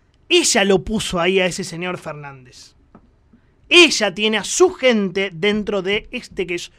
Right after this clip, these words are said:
su gobierno. Raberta del ansés responde a Cristina. Volnovich del pamc responde a Cristina. Seriani de Aerolíneas responde a Cristina. González de Y P F responde a Cristina.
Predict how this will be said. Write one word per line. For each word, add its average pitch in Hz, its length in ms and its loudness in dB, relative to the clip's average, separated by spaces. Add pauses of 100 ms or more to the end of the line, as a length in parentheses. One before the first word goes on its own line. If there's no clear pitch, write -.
(120)
su 277 460 -6
gobierno. 165 680 -6 (320)
Raberta 202 640 -2
del 180 120 -2
ansés 180 540 -8 (300)
responde 233 420 -4
a - 20 -4
Cristina. 285 580 -8 (420)
Volnovich 202 720 6
del 240 180 -6
pamc 240 300 0
responde 175 380 -10
a 175 40 -14
Cristina. 240 520 -8
Seriani 233 840 -2 (380)
de 165 160 -6
Aerolíneas 277 460 -2
responde 185 360 -8
a - 20 -18
Cristina. 214 600 -6 (360)
González 220 580 2
de 240 60 0
Y 240 60 -2
P 226 200 4
F 233 180 -2
responde 170 380 -6
a - 20 -12
Cristina. 202 580 -10